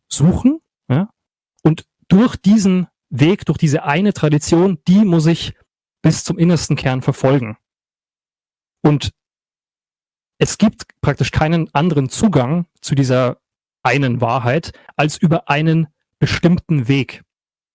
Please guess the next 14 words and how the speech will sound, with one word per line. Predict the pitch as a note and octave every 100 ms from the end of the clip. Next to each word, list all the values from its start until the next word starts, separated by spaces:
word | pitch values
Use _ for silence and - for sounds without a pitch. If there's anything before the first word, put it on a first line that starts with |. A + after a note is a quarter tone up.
| _ -
Also | A#2+
sprich, | C3 F3 E3+ - _ _ _ _ _ _
ich, | D3 -
ich, | G3+
ich | E3
sag, | F#3 F#3+
ich |
sag's | F3+ -
mal, |
ich | F3
mach's | E3+ D3
mal | D3
bildhaft. | - F#3 - - - - _ _ _ _ _ _ -
Ähm, | B2+ C3 C3